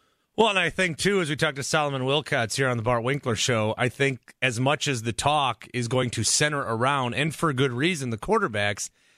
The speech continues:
I'm looking at the running games. I, I mean, the, the Niners have given up a bunch of yards here in this postseason. Um, the Chiefs, you know, are not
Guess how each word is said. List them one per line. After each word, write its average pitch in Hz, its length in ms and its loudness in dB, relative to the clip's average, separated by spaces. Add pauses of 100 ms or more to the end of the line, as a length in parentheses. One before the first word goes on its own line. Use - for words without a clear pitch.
(320)
I'm 233 180 2
looking 185 280 0
at 139 160 0
the 127 220 0
running 123 320 0
games. 85 340 -4
I, 143 160 2
I 135 80 0
mean, 139 240 0
the, 120 220 2
the 113 100 -2
Niners 190 460 0
have 180 100 -2
given 185 220 2
up 175 100 -2
a 170 80 -2
bunch 170 240 -2
of 165 80 0
yards 160 480 -2 (260)
here 143 160 0
in 151 60 -2
this 143 160 -4
postseason. 143 720 0 (360)
Um, 120 440 2
the 123 80 -2
Chiefs, - 560 0 (340)
you 156 120 -2
know, 147 120 0
are 147 160 2
not 156 320 0